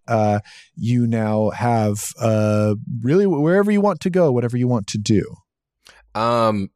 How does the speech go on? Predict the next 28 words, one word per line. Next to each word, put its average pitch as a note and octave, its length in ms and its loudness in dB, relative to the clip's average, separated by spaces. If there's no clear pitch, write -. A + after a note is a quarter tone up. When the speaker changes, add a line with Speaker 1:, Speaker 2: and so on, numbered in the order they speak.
Speaker 2:
out C3+ 200 0
of, A#2+ 500 -2
out A#2 200 2
of A2+ 80 -8
game, F#2+ 420 0
should A#2 220 -4
we, B2 520 0
should A2+ 200 -2
we F3 300 0
hit D#3 300 0
on, D3+ 580 -2
like, G#2+ 320 0
go C3+ 160 2
somewhere? C#3+ 520 0
'Cause C3+ 140 -4
I D3 180 2
feel D#3 200 -2
like B2 180 0
this A#2 200 0
is G2+ 60 -8
probably A#2 300 2
a C#3 40 -6
good D3 140 -2
opportunity D3 560 -2
to, G2 140 -12
like, G2 140 4
explain G#2 840 -2
the, D#2 500 -2